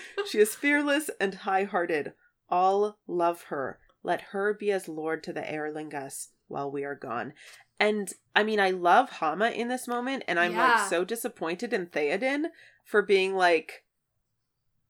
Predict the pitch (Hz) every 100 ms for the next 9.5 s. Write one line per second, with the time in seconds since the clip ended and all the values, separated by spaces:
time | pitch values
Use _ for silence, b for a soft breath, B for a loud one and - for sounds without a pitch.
0 | - 185 226 247 247 233 247 277 262 277
1 | 302 240 254 269 247 254 208 233 285 226
2 | 175 160 - 214 220 233 226 - - _
3 | _ _ _ _ _ - - 294 302 247
4 | 311 427 359 277 294 254 247 233 - 226
5 | 262 294 208 214 233 208 202 208 233 220
6 | 147 139 - 208 - 233 285 - 254 240
7 | 220 240 208 175 147 147 _ 240 240 226
8 | 220 220 220 _ _ - 220 - 208 277
9 | - 233 220 147 -